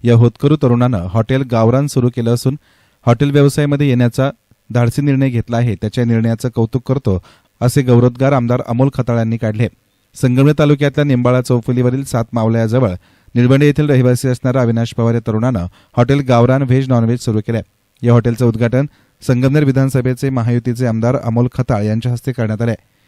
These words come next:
यावेळी हॉटेलला शुभेच्छा देताना खताळ म्हणाले की, ग्रामीण भागातील मुलं आता व्यवसायाकडे वळत आहेत, ही अभिमानाची गोष्ट आहे. तरुणांनी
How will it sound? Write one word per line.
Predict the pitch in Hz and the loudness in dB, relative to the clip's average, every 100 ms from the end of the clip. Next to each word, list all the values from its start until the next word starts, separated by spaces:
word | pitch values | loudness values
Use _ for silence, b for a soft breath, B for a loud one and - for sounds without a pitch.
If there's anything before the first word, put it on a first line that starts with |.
| _ - | _ 0
यावेळी | 120 | 2
हॉटेलला | 127 120 135 135 143 | 4 2 0 0 0
शुभेच्छा | 135 131 - | -2 -2 -2
देताना | 143 131 131 131 | -4 -4 -6 -6
खताळ | 123 120 120 | -6 -4 -2
म्हणाले | 113 131 95 | 0 0 -2
की, | 85 _ _ 131 | -6 _ _ -2
ग्रामीण | 120 120 123 147 | 2 2 2 2
भागातील | 139 139 143 | 2 2 0
मुलं | 139 120 117 | 0 2 2
आता | 104 120 | 0 -2
व्यवसायाकडे | 113 113 139 131 135 135 | -2 -2 -2 -4 -4 -2
वळत | 110 110 | -2 -2
आहेत, | 107 117 b b b | -4 -4 b b b
ही | 127 131 | -2 -2
अभिमानाची | 120 131 127 127 127 135 | 0 0 2 0 -2 -4
गोष्ट | 113 110 - | -2 -2 -2
आहे. | 104 104 - _ _ _ - | -6 -6 -10 _ _ _ 0
तरुणांनी | 120 123 123 147 | 2 4 2 0